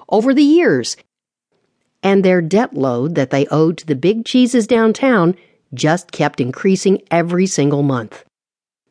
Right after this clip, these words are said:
I forgot to mention that Blinks and Sniffs had also gone to Hamster University, or H U as you may have heard it called. They studied everything from proper cage cleaning techniques to wheel spinning theory.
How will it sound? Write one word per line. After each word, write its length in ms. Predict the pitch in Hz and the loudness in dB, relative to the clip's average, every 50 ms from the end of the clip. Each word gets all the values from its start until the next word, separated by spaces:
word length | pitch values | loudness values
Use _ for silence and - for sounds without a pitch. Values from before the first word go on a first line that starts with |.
| _ _ _ _ - | _ _ _ _ -4
I 100 | 156 147 | -4 -4
forgot 380 | - 139 127 160 151 135 - | -2 -4 -4 -2 -4 -4 -4
to 80 | - 131 | -6 -4
mention 420 | 127 135 143 135 131 - - 123 | -2 -2 -2 -2 -4 -4 -6 -8
that 220 | 117 113 117 - - | -8 -10 -10 -6 -2
Blinks 340 | 151 165 165 156 147 - - | 0 0 2 0 0 -2 -6
and 160 | 123 120 - | -6 -6 -4
Sniffs 440 | - - 185 165 135 120 - - - _ - _ _ | -2 0 0 0 0 -2 -6 -12 -16 _ -20 _ _
had 120 | - 214 220 | -4 -4 -2
also 340 | 233 254 294 269 - 269 220 | -2 -2 -2 -2 0 -2 0
gone 280 | 190 180 185 190 202 | 0 0 0 0 2
to 120 | 190 196 175 | 2 0 0
Hamster 380 | 160 156 151 156 - - 160 | 2 0 0 0 -2 -2 0
University, 760 | 160 165 165 180 190 208 247 262 262 - - 120 113 110 - _ _ _ _ _ _ _ | 0 2 2 0 0 0 0 -2 -2 -4 -6 -6 -6 -8 -12 _ _ _ _ _ _ _
or 160 | - 180 165 - | -2 -2 -2 0
H 300 | 143 147 143 131 - - | 0 -2 -2 -2 -2 0
U 200 | 151 156 151 139 | 0 2 2 2
as 160 | 127 123 - | 0 -2 -2
you 140 | 175 180 185 | 0 0 0
may 140 | 170 160 147 | 0 0 -2
have 160 | 143 135 - | -2 -4 -4
heard 160 | 160 151 143 | -4 -2 -2
it 100 | 143 135 | -2 -4
called. 460 | - - 208 214 190 139 131 120 - _ _ _ _ _ _ _ _ _ _ _ _ _ | -4 -2 0 0 0 0 -2 -4 -8 _ _ _ _ _ _ _ _ _ _ _ _ _
They 100 | - 240 | -2 -2
studied 380 | 240 - 277 262 269 262 240 - | -2 0 0 2 2 2 0 0
everything 560 | - 226 247 240 233 165 147 - 135 127 127 | -2 -2 0 0 0 0 0 0 -2 -2 -2
from 160 | - - 123 | -4 -6 -6
proper 380 | 120 - - 131 123 123 175 175 | -6 -6 -6 -6 -4 -2 -4 -4
cage 340 | - - 196 190 214 190 - | -2 0 0 0 0 -2 -4
cleaning 400 | - - 196 190 190 202 208 208 | -4 0 0 2 2 2 2 0
techniques 560 | - 214 196 - - 214 214 240 - - - - _ _ _ _ _ _ _ - | -2 -4 -6 -2 0 0 0 0 -2 -8 -20 -20 _ _ _ _ _ _ _ -2
to 100 | 311 302 | 0 2
wheel 260 | 277 330 330 302 277 | 4 4 4 4 2
spinning 420 | - - - 196 175 180 180 185 | 0 0 0 0 2 2 2 2
theory. 440 | 180 - - 156 143 120 113 110 101 | 0 0 0 0 0 -2 -4 -8 -12